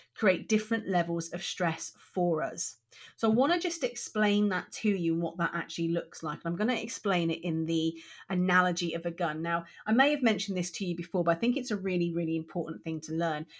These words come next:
And if you ever come onto any of my training in the past or in the future, you will see me use this analogy a lot. In fact, if you ever come onto any of my training courses, you might like the sound of this now, but I actually turn up with, you know,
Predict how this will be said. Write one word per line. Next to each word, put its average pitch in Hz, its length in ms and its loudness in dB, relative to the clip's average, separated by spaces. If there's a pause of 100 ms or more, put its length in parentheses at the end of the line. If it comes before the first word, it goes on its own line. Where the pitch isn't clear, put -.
(160)
And 208 100 6
if 208 100 2
you 220 140 4
ever 233 160 6
come 240 180 2
onto 185 200 2
any 180 180 2
of 175 80 0
my 170 140 0
training 170 400 0
in 165 100 0
the 160 80 0
past - 560 6
or 185 140 4
in 170 100 2
the 170 80 0
future, 247 640 4 (280)
you 262 160 4
will 302 100 2
see 240 240 2
me 226 100 2
use 202 400 4
this 180 240 -2
analogy 170 600 0
a 170 60 -2
lot. 165 260 0
In 165 60 -6
fact, - 140 -4
if 180 80 -6
you 214 80 4
ever 240 140 4
come 247 140 4
onto 214 180 6
any 185 100 6
of 175 60 2
my 185 100 4
training 175 420 4
courses, 156 640 0 (480)
you 208 140 4
might 269 180 6
like 233 280 6
the 175 40 -4
sound 156 300 -2
of 151 60 -8
this 151 180 -6
now, 160 140 -4
but 165 160 0
I 196 100 4
actually 202 380 2
turn 175 360 0
up - 140 -2
with, 165 160 -4
you 170 100 0
know, 175 200 0